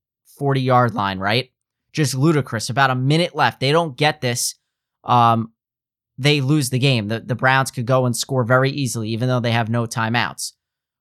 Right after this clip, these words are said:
Well, they line up. You think, "Okay, maybe they're just going to fake it, hope that the Browns," which would be in s-, you know, total Browns fashion, like, Sheldon Richardson jumps off sides, right? Like, so, it just totally,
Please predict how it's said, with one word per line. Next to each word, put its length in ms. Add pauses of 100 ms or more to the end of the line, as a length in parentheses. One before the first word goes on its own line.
(140)
Well, 180
they 160
line 380
up. 260 (400)
You 140
think, 280
"Okay, 320
maybe 360
they're 160
just 260
going 300
to 160
fake 400
it, 220 (260)
hope 340
that 160
the 80
Browns," 720 (300)
which 400
would 200
be 200
in 80
s-, 220 (140)
you 140
know, 120
total 300
Browns 520
fashion, 460
like, 180
Sheldon 400
Richardson 560 (200)
jumps 320
off 180
sides, 440
right? 220
Like, 160
so, 160 (240)
it 200
just 260
totally, 520